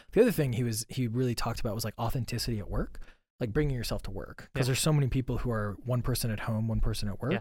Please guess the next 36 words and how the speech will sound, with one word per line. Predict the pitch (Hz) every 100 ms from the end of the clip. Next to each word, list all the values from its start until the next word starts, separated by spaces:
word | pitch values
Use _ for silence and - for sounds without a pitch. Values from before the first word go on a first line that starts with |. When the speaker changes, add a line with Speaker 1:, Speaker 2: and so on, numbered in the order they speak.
| -
Speaker 1:
and | 123
that | 110
creates | - 123 -
resentment | 113 107 120 117 110 101
on | 107
one | 107 113
side | 113 101
or |
the | 101 101
other. | 113 92 113 -
Speaker 2:
Yeah. | 127 - -
Speaker 1:
Um, | 113 107
oftentimes | 117 131 120 101 -
both. | 147 107 104 - -
Speaker 2:
Those | 151
are | 196
both | 120 147 151
points | 139 123
Speaker 1:
And | 120
Speaker 2:
about | 135 -
transparency. | 127 - 156 170 - 135
Speaker 1:
Yeah, | 180 262 214
and | 151
he | 175
was | 185 -
just | 156
Speaker 2:
Pretty | 147 135
Speaker 1:
like, | 151
Speaker 2:
powerful. | - 113
Speaker 1:
and | 156
he | 160
was | 147
just | 143 -
like, | 131 -
"Listen, | 104 147 127 120
like, | 117 110